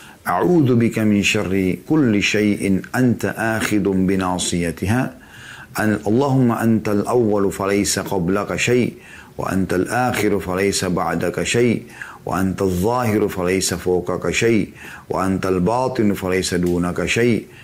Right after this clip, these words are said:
Iqdi anna ad-dayna wa aghnina minal faqr."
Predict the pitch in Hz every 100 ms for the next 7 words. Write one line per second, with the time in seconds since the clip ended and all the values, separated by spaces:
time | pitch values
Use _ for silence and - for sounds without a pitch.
0 | - - - 135 135 107 104 98 101 98
1 | 95 90 107 117 107 95 92 87 92 113
2 | 117 95 92 - - - 123 143 113 -
3 | 82 -